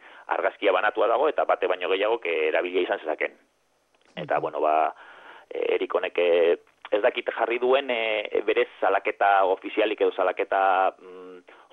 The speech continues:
Speaker 1: judizialik jarri duen, baina egia da sare sozialetan hasi zela gaia muitzen, berak zabaldu zuen, eta, eta jende asko hasi da horren kontra.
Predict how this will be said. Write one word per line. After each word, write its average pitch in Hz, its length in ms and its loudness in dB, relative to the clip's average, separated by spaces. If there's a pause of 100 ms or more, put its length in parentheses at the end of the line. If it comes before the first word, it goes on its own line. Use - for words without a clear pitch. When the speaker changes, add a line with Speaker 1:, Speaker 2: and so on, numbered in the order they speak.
Speaker 1:
judizialik 104 460 -2
jarri 104 220 0
duen, 123 260 0 (500)
baina 85 220 -4
egia 95 260 4
da - 60 -14
sare 92 140 0
sozialetan 98 480 -2
hasi 90 180 -6
zela 80 520 0 (240)
gaia 92 300 0
muitzen, 110 500 -4
berak 92 240 2
zabaldu 95 360 0
zuen, 135 240 0
eta, 76 460 0
eta - 180 -2
jende 90 240 -2
asko - 180 -4
hasi 98 140 -6
da 92 100 4
horren 98 180 -2
kontra. 107 480 0